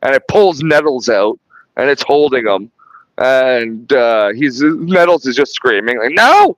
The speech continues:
Uh, no! And then the Predator is just, I like how the Predator is kinda like, and they all know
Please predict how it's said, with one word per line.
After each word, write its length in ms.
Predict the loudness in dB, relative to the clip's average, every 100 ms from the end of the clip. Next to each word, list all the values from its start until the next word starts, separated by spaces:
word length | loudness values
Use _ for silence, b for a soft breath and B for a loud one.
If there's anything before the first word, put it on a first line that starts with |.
| _ _
Uh, 140 | -4 -4 B _ _ _ -6 -4 -2
no! 600 | 2 4 6 4 2 0 _ B B -2
And 260 | -2 0
then 160 | -2 -2
the 80 | 0
Predator 520 | 0 0 2 2 2
is 100 | 0
just, 220 | -2 -2 2
I 120 | 4
like 200 | 4 4
how 80 | 2
the 100 | 0
Predator 400 | 0 0 2 0
is 120 | 0
kinda 200 | -2 0
like, 180 | 0 -2 -6 _ _ _ _ _ _ _ _ _ _ b b b _ _
and 140 | -4 -2
they 100 | 2
all 160 | 2
know 240 | 2 0